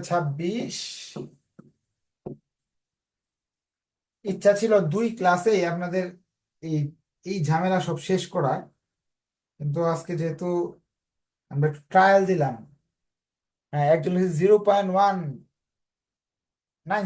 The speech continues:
সিক্স, জিরো পয়েন্ট ওয়ান, জিরো ওয়ান নাইন সিক্স, এরকম কিছু একটা আসবে। আচ্ছা, এখন যদি কারো কোনো কোয়েশ্চেন থাকে, কোয়েশ্চেন করতে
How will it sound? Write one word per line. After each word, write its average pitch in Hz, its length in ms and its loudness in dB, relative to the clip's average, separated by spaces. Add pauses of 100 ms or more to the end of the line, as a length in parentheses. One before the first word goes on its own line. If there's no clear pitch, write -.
সিক্স, 143 200 -6 (1600)
জিরো 180 300 -2 (920)
পয়েন্ট 180 420 0 (160)
ওয়ান, 170 280 2 (320)
জিরো 180 280 0 (1900)
ওয়ান 180 240 0 (220)
নাইন 135 280 0
সিক্স, - 240 -12
এরকম 156 300 -4
কিছু 131 180 -10
একটা 104 220 -8
আসবে। - 200 -18 (1300)
আচ্ছা, 131 160 -10 (2750)
এখন 147 180 0
যদি 208 180 0
কারো 185 160 4
কোনো 202 180 -2
কোয়েশ্চেন 180 320 -2
থাকে, 196 180 2
কোয়েশ্চেন 175 300 -4
করতে 185 140 -6